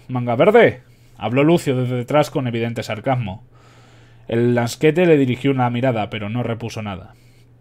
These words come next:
"Vamos a sentarnos aquí", propuso Melfi, "y demos un respiro a nuestras patas. No se ve en términos de la columna militar, y mucho ha de pasar hasta el camino que, hasta que el camino quede franco".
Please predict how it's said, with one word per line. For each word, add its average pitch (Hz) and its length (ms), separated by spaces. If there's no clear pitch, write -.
"Vamos 180 300
a 202 60
sentarnos 202 460
aquí", 190 520
propuso 127 360
Melfi, 113 380
"y 117 100
demos 170 240
un 196 120
respiro 180 360
a 165 40
nuestras 165 340
patas. 120 500
No 131 220
se 196 200
ve 185 120
en 175 100
términos 160 440
de 151 80
la 143 120
columna 143 320
militar, 131 520
y - 80
mucho 170 340
ha 190 80
de 185 120
pasar 175 320
hasta 165 240
el 147 100
camino 139 560
que, 127 180
hasta 131 240
que 131 80
el 131 140
camino 185 500
quede 135 220
franco". 104 560